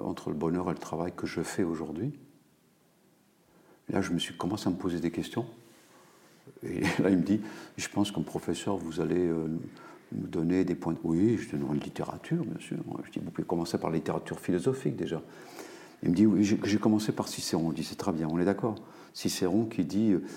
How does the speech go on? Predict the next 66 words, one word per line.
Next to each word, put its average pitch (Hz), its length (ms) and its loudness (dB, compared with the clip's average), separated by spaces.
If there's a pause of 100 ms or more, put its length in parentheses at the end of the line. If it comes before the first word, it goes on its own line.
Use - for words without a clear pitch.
(680)
Le 104 80 4
bonheur, 117 380 6
déjà, 101 260 2
ne 92 120 4
pas 104 280 0
avoir 82 240 0
peur. » 80 280 2
Il 80 60 0
me 78 40 -2
dit, « 87 100 0
Oui, 101 240 2
oui, 92 80 -2
ça - 160 -4
m'a 82 120 0
beaucoup 85 260 -6
touché. - 380 -4 (240)
Et - 20 -6
je - 80 -6
pense 110 180 -2
que 92 120 -2
mes 90 40 2
parents 92 320 0
ont 92 60 -2
peur. » 82 260 -2 (1000)
Et - 80 -8
donc, - 220 0
je, - 120 -8 (180)
je - 160 -12
rencontre - 460 -4
quelqu'un - 260 -2
qui 87 140 -2
me 73 40 -4
dit, 82 200 -8 (340)
et - 60 0
il - 20 2
va 90 100 2
me 90 60 2
faire 107 180 0
un 87 60 0
boulot 101 260 0
superbe. 104 360 0
Vous - 60 -10
savez 120 100 4
ce 123 80 -8
qu'il 127 80 2
a 127 40 0
fait ? 147 160 -2 (600)
Il 85 100 2
a 90 80 2
pris - 240 2
des 101 180 4
H 104 220 2
E - 20 4
C 135 220 2
qui - 100 -2
étaient 92 140 2
sortis - 380 -2
depuis - 240 -4
trois 87 320 -2
ans 82 80 2
avec 78 200 -2
le 80 60 0
fichier - 380 0
H - 160 -4
E - 20 -6
C - 200 -8